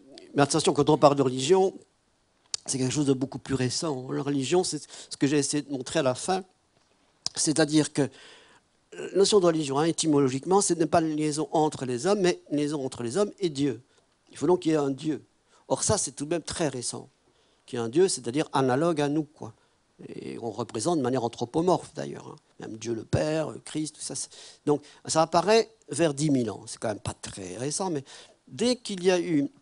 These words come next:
une idée selon laquelle l'humanité était maîtresse de son destin, de son avenir. Elle ne dépendait plus de la nature sauvage.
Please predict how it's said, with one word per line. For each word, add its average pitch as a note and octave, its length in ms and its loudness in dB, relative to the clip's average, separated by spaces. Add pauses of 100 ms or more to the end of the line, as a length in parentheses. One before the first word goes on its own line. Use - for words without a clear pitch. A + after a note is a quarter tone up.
une C#3+ 140 2
idée F#3 400 4
selon D3 180 -2
laquelle D#3+ 580 0
l'humanité D#3+ 760 0 (460)
était F3+ 320 2
maîtresse F3+ 500 2
de D3+ 80 -2
son E3+ 380 0 (400)
destin, C3 560 -2 (280)
de - 120 -16
son C#3+ 200 0
avenir. A#2+ 460 -2
Elle - 80 -10
ne - 40 -4
dépendait C3+ 340 2
plus G3+ 180 0
de F3+ 60 0
la D#3+ 80 6
nature D3 280 0
sauvage. A2+ 340 -8